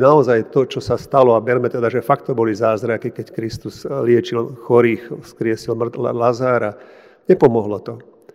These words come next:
Čiže ja si nerobím nejakú ilúziu, že keby sa mi teda naozaj Kristus zjavil, doteraz sa mi to nepodarilo ho vidieť, že by mi, že by mi to zmenilo život. Stále by to bol ten môj život Roberta,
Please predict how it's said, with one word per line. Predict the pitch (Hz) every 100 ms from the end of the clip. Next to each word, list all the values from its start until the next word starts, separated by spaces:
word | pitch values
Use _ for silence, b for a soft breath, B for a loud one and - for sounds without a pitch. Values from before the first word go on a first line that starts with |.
| b b _
Čiže | - 135 196 190 185 160
ja | 147
si | - 139 156
nerobím | 160 175 139 120
nejakú | 120 120
ilúziu, | 123 127 127 110 123
že | 113 117
keby | 120
sa | - 120
mi | 117
teda | 131 120
naozaj | 117 120 113 101
Kristus | 117 - 123 107
zjavil, | 117 120 110 - -
doteraz | 120 101 113 101
sa | 117
mi | 117
to | 107
nepodarilo | 110 135 139 120 117 113
ho | 113
vidieť, | 110 113 113 - B B B B
že | - 127
by | 135
mi, | 135
že | 131
by | 139
mi | 139
to | 135
zmenilo | 117 135 131 127 117
život. | 113 101 - -
Stále | - - 156
by | 147
to | 143 135
bol | 139
ten | 135 117
môj | 120 117 120
život | 113 117 - 123 117
Roberta, | 117 113 107 139